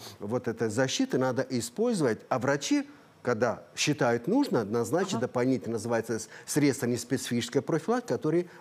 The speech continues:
Speaker 1: помогут нашим
Speaker 2: А
Speaker 1: пациентам.
Speaker 2: этот, э, м-, мы у-, поняли, ш-, к-, как надо, да, что нужно
Speaker 1: Правильно, как
Speaker 2: укреплять.
Speaker 1: грамотно,
Speaker 2: А
Speaker 1: потому
Speaker 2: мы
Speaker 1: что
Speaker 2: поняли, э, ш-, чего не надо делать?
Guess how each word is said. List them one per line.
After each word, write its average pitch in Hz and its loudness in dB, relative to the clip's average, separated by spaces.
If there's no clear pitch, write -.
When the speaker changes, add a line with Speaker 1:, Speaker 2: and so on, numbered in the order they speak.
Speaker 1:
помогут 160 2
нашим 113 -2
Speaker 2:
А - -18
Speaker 1:
пациентам. 196 0
Speaker 2:
этот, 262 0
э, 214 0
м-, 208 -2
мы 220 0
у-, 208 0
поняли, 240 2
ш-, - -4
к-, - -2
как - -2
надо, 220 2
да, 170 0
что 240 0
нужно 226 2
Speaker 1:
Правильно, 160 4
как - -2
Speaker 2:
укреплять. 180 2
Speaker 1:
грамотно, 156 2
Speaker 2:
А 107 -4
Speaker 1:
потому - 0
Speaker 2:
мы 240 0
Speaker 1:
что - -2
Speaker 2:
поняли, 339 4
э, 208 2
ш-, - -8
чего 220 0
не 226 2
надо 196 0
делать? 143 -12